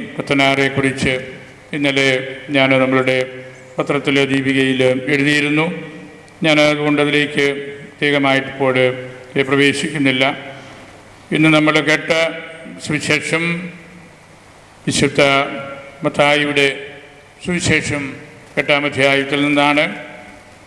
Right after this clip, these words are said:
മത്തായിയുടെ സുവിശേഷത്തിൻ്റെ ഏറ്റവും വലിയ പ്രത്യേകത അത്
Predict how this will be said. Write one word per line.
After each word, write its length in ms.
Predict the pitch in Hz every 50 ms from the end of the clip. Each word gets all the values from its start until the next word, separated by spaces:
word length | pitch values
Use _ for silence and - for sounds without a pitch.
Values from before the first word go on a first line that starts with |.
| - - - - - - - - - - - - - -
മത്തായിയുടെ 800 | 165 143 156 160 165 170 170 175 180 175 185 185 185 185 185 180
സുവിശേഷത്തിൻ്റെ 1120 | - 175 170 165 165 - 165 170 165 156 156 - 165 156 151 151 151 151 147 151 - - - - - - - - - - - - - -
ഏറ്റവും 240 | 156 143 - 170 170
വലിയ 220 | 170 156 156 160
പ്രത്യേകത 840 | 160 147 143 131 - 147 151 151 147 151 147 147 143 143 135 - - - - - - - - - - - - - - - - - - - - -
അത് 220 | - 156 147 156